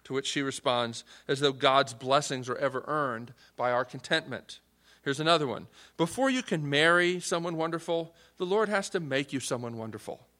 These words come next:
As though God grants marriage as a second blessing for the satisfactorily sanctified. The other problem with a lot of these Christian books on dating, and this is a problem with a lot of Christian books on the Christian life, unfortunately, is they present what Dan Allender, the Christian counselor, calls a simpleton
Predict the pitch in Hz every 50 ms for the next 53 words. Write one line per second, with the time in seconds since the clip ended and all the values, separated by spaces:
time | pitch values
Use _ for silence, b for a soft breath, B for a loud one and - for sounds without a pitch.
0 | _ B B B B B B B B B B - 147 135 131 170 165 151 127 151
1 | 147 147 151 156 151 135 139 139 147 151 156 147 - 143 139 143 160 156 151 147
2 | 143 139 131 139 123 135 131 - 147 147 - 147 123 - 135 135 131 - 135 127
3 | - - 123 127 - - 151 131 127 131 - - - 117 120 120 - 127 117 113
4 | 110 113 B B B B - - - 139 123 131 120 - 120 - - 98 - -
5 | - - - _ _ B B B B B 165 190 254 302 320 320 262 214 202 190
6 | 185 180 160 160 156 165 190 214 254 240 226 - - - 220 208 - - 202 175
7 | 185 175 - - 180 170 151 147 131 120 127 147 175 196 254 269 294 320 294 285
8 | - B B B B B B _ - - - 190 254 254 185 156 139 135 151 175
9 | 180 - - 190 180 - 170 151 151 170 175 - 175 160 156 135 - - 170 -
10 | - 143 131 147 170 160 127 113 - 110 127 - - 135 127 - - 123 110 104
11 | 110 B B B B B - 160 151 175 185 170 180 170 160 165 214 226 220 196
12 | 185 180 180 - - 175 175 175 165 165 160 165 160 156 151 151 - - - 151
13 | 143 139 - - - 160 - 160 147 156 143 143 - 147 - 147 135 123 123 117
14 | - - - 190 190 - 180 165 - 156 131 123 123